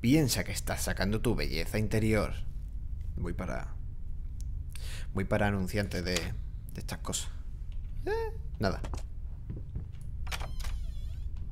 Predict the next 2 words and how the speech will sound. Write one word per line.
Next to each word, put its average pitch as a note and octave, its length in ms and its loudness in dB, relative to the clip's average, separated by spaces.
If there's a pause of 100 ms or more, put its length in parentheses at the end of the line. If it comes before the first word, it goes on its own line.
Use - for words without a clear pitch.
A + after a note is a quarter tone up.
(1700)
Nada. G2 1400 0 (3750)
Na-, G#2+ 560 0